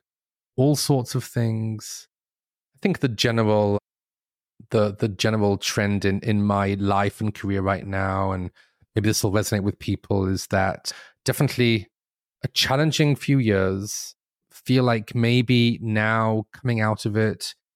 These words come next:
a little bit, ready to take on certain other challenges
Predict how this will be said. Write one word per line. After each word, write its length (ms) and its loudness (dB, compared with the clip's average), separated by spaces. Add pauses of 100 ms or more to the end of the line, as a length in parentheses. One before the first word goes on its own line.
(140)
a 40 0
little 220 0
bit, 420 -2
ready 180 0
to 140 -8
take 420 0
on 440 0 (580)
certain 880 -2 (400)
other 560 2 (200)
challenges 1200 -2